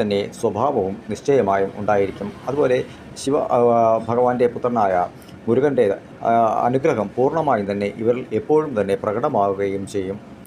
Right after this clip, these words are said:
തോറ്റുപോകുന്ന ഏതൊരു സാഹചര്യത്തിലും ശ്രീ മുരുകനും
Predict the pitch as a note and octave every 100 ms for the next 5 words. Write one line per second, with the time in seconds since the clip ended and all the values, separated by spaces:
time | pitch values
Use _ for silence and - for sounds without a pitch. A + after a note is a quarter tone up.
0 | - - - D3 D#3+ E3 F#3 E3 C#3 B2+
1 | B2+ - A#2 C#3 D3+ E3 E3+ - - G2
2 | G2+ A2+ G#2 G2+ G2 - A#2+ C#3+ C#3 G#2+
3 | G2+ G2